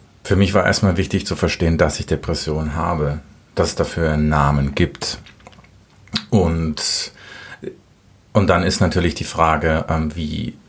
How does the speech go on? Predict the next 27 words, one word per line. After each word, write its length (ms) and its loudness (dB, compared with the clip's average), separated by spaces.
wie 140 -2
reagiert 500 2
mein 160 0
Umfeld 540 0
darauf? 520 -2
Ähm, 640 0
habe 180 0
ich 100 0
ein 60 -2
Umfeld, 460 0
in 120 0
dem 200 0
ich 100 -6
das 400 0
sagen 480 -2
kann, 420 -2
in, 140 -2
in 380 -4
dem 140 -4
ich 80 -6
das 140 -6
sagen 320 2
darf, 400 0
oder 180 0
habe 160 0
ich's 160 -8
nicht? 400 -8